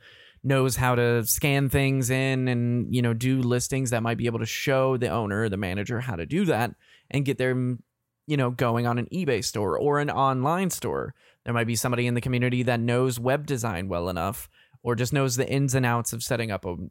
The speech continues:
online store and is able to help your L C S get that set up if they don't have it set up.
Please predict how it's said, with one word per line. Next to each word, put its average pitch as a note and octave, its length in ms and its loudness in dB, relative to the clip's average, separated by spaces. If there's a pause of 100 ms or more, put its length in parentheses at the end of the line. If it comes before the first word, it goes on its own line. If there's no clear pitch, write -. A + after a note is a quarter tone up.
online G#2 500 -2
store F#2 440 -4 (420)
and D3 120 2
is C#3 160 2
able C3 240 0
to B2+ 80 2
help A#2+ 500 0
your A#2+ 180 0
L F#2+ 200 0
C - 180 -4
S E2 140 -4
get F#2+ 160 -8
that E2+ 180 -6
set D2 180 -4
up D#2+ 180 -2
if - 100 -12
they E2+ 120 -8
don't D#2+ 280 -8
have C2 240 -6
it B1+ 100 -10
set D#2+ 180 -6
up. - 240 -4